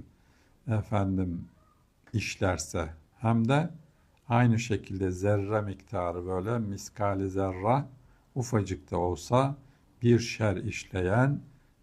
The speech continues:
ne olurmuş? Yarahu, onu görecek.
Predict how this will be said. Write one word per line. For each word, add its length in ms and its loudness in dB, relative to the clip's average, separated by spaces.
ne 80 4
olurmuş? 840 2
Yarahu, 1120 -2
onu 360 -2
görecek. 720 -6